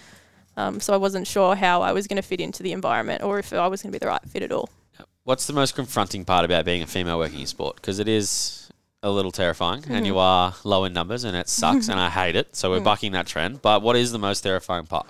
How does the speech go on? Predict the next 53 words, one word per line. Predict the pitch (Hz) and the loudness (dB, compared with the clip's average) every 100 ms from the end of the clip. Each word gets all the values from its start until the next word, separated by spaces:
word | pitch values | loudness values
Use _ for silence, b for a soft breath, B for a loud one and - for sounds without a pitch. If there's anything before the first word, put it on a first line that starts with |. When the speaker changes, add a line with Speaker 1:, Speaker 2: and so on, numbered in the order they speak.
| - | -8
Speaker 2:
'Cause | 95 92 - - - - - - - - | -6 -4 -6 -10 -10 -10 -12 -14 -18 -4
coming | 127 127 123 | 0 2 0
from | 139 123 | 0 0
a | |
male | 101 95 98 98 | 2 2 2 2
who's | 107 101 | -4 0
walking, | 101 92 98 - | 0 0 -8 -8
working | 107 92 - 87 | -2 0 0 -6
in | 87 | -6
sport, | 82 - 95 135 - _ _ _ - B | -6 -2 -2 -2 -8 _ _ _ -18 B
a | 101 | 0
lot | 107 | 0
of | 127 | 0
the | |
time | - 117 110 101 - _ | 2 2 2 0 -8 _
we | 98 | -8
just | 92 90 | -6 -2
don't | 95 90 82 | 0 0 0
get | 90 85 | -2 0
that | 87 - | 0 2
side. | 98 - | 0 2
We | 107 | -4
think | - 131 104 | -2 -2 0
Speaker 1:
Mm. | |
Speaker 2:
we | 113 | 0
understand | 98 90 - 92 85 | 0 -2 0 0 -2
it. | |
We | 90 | -4
say | - 104 | 0 2
we | 95 | 2
understand, | 87 87 - 87 | -2 -4 -4 -4
but | 90 139 | -4 -4
we | 147 | -4
do, | 98 80 | -4 -6
we | 127 120 | -4 -4
don't. | 73 65 | -4 -4
We | 117 | -8
haven't | 117 110 | -6 -4
experienced | 85 - - 69 - | -6 -8 -10 -10 -8
Speaker 1:
Yeah. | 202 - | -2 -2
Speaker 2:
that. | 220 | 0
So | 95 90 B B B B | -2 -4 B B B B
for | - - | -8 -2
you | 110 110 117 | 2 4 4
and | 101 98 | 2 0
maybe | 95 95 95 | -2 0 0
some | 104 | -2
of | 95 | 0
your | 92 92 | 0 0
experiences, | 87 - 87 92 127 113 | -2 -4 -4 -4 -8 -2
like, | 95 90 | -2 -2
what | 98 | -4
have, | 95 | -6